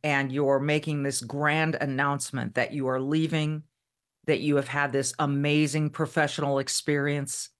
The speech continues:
with someone, that they've supported you, uh, that, those things are true. There, there's no way around it. Robert Kraft built for that team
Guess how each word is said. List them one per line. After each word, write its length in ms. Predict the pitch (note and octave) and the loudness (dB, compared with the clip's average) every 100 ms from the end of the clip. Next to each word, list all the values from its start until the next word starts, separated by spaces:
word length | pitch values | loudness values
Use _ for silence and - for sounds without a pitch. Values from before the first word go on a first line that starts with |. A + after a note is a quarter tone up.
| - | -4
with 200 | D3 D3 | -2 0
someone, 580 | - D3 D3 C#3+ C#3+ C#3+ - - - | 0 2 2 0 -2 -6 -14 -12 -4
that 140 | D3 | 0
they've 220 | D#3 C#3 | 2 2
supported 600 | - C#3 - D#3 C#3+ C#3 | 0 -2 0 0 2 0
you, 320 | C#3 C#3 C#3+ - _ _ _ _ _ _ | -2 -2 -4 -8 _ _ _ _ _ _
uh, 100 | - - | -10 -10
that, 440 | E3 D3 F3+ G#3 E3+ | -6 2 2 2 4
those 300 | F3+ F#3+ - | 4 4 4
things 220 | A#3+ G3 | 4 4
are 60 | |
true. 380 | F3+ - G3 A2 - _ - | 0 0 0 0 -8 _ -6
There, 240 | D3 D#3+ | -2 0
there's 260 | E3+ D#3+ D3 | 2 0 2
no 380 | E3+ F#3+ G3+ G3+ | 4 6 6 4
way 360 | F#3+ E3+ F#3 | 2 2 4
around 360 | F3+ E3 D#3 D3+ | 4 4 2 0
it. 100 | A#2 | -4
Robert 400 | C#3 D3+ F#3+ G#3+ | 2 2 4 2
Kraft 640 | - G3 E3 D3 C#3+ - - _ _ _ _ B2 | 2 2 4 4 0 -6 -20 _ _ _ _ 0
built 320 | F#3 G3+ G3 | 4 4 4
for 160 | - F3 | -2 2
that 280 | D#3+ D3 - | 4 2 0
team 580 | - D#3+ C#3 C3 C3 | -4 -2 -4 -6 -8